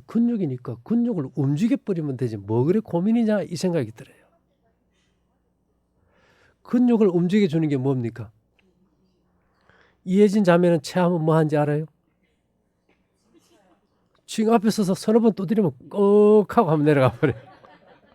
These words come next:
아, 한 번만 두드려도. 그래가지고 아침에 일찍이 안자매한테 전화했어요.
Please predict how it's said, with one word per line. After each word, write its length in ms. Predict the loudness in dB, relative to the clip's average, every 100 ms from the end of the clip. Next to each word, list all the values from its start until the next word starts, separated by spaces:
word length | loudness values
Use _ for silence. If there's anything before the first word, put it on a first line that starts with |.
| _ -20 -20 _ _ _ _ _ _ _ _ _ _ _ _ _ _ -20 _ _ _ _ _ _ -12
아, 60 |
한 240 | -6 -2 0
번만 280 | 2 2 0
두드려도. 500 | 0 -2 -2 -4 -10 -16 _ _ _ _ _ _ _ _ _ _ _ _ _ _ _ _ _ _ _
그래가지고 400 | -8 -4 -2 0
아침에 360 | -2 -2 -2 -2
일찍이 440 | -2 -4 -6 -6
안자매한테 480 | -4 -4 -2 -4 -6
전화했어요. 680 | -6 -8 -6 -8 -10 -14 -16